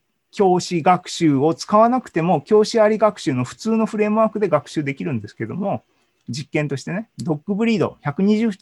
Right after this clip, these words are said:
研修をバイオルに使ったらどうかっていう、この三つをパパパッと使ってみたっていうレベルで紹介しようかなと思います。で、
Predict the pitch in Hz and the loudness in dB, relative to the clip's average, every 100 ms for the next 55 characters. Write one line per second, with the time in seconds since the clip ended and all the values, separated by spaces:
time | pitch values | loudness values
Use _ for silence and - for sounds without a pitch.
0 | - 233 190 - 120 104 - _ _ _ | -2 0 2 0 -4 -4 -12 _ _ _
1 | _ 220 240 113 113 165 160 127 110 117 | _ 0 2 2 4 4 4 0 -2 -6
2 | 147 - 185 127 113 - - 110 113 151 | -6 -4 -2 -2 -4 -8 -10 -6 -4 -4
3 | 185 214 - 240 - _ _ _ _ _ | -2 -2 -2 -4 -4 _ _ _ _ _
4 | _ _ 156 - 151 170 - - - _ | _ _ -4 0 2 0 -2 -16 -18 _
5 | _ _ _ _ _ _ _ - - 196 | _ _ _ _ _ _ _ -8 0 0
6 | - 208 214 196 131 - 123 117 110 110 | 0 -2 0 2 0 0 -6 -4 -4 -4
7 | 127 240 - 139 117 - - - 127 127 | -4 -6 -8 -8 -8 -10 -12 -10 -10 -10
8 | _ _ _ _ _ _ _ _ - 147 | _ _ _ _ _ _ _ _ -6 -2
9 | 120 92 - - - _ _ _ _ _ | -2 -4 -16 -20 -20 _ _ _ _ _
10 | _ _ - 202 147 220 226 - | _ _ -18 -10 0 0 0 -6